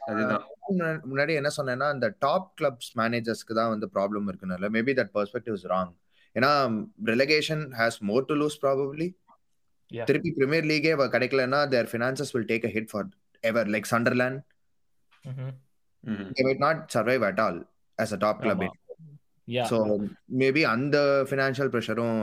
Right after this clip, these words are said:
Speaker 2: ஆக்ட் ஆகும்னு நினைக்கிறேன். So, ஸ்ரீராம் டேட்டா probably அதுதான் சொல்லுது.
Speaker 1: ஆமா, அது, அது ஒண்ணு. இன்னொன்னு ஒண்ணு, I think if you are, இப்ப பி எல் பொறுத்த வரைக்கும் எப்படி இருக்குன்னா, like, யூரோப்ல ஜெனரல் ட்ரெண்ட் வந்து, like,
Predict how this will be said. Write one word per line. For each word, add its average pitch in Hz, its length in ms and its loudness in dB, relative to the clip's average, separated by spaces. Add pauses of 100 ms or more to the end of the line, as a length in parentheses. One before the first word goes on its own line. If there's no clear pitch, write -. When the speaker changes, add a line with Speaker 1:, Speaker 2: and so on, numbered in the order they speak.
Speaker 2:
ஆக்ட் 101 260 -4
ஆகும்னு 90 380 -4
நினைக்கிறேன். 85 340 -14 (1120)
So, 101 200 -4
ஸ்ரீராம் 117 400 2 (240)
டேட்டா 101 240 2 (600)
probably 101 380 2
அதுதான் 98 340 0
சொல்லுது. 90 320 -2
Speaker 1:
ஆமா, 156 180 4 (380)
அது, 151 260 2 (100)
அது 135 180 2
ஒண்ணு. 160 280 2
இன்னொன்னு 175 300 2
ஒண்ணு, 185 160 0 (160)
I 139 100 -2
think 214 260 0 (480)
if 160 180 -2
you 160 140 2
are, 139 140 4 (280)
இப்ப 131 180 -6
பி 196 220 -2
எல் 185 160 0
பொறுத்த 135 240 0
வரைக்கும் 143 300 0
எப்படி 135 180 0
இருக்குன்னா, 113 300 2 (440)
like, 123 200 0
யூரோப்ல 170 500 2
ஜெனரல் 143 420 2
ட்ரெண்ட் 135 300 0
வந்து, 127 320 0 (640)
like, 113 320 -2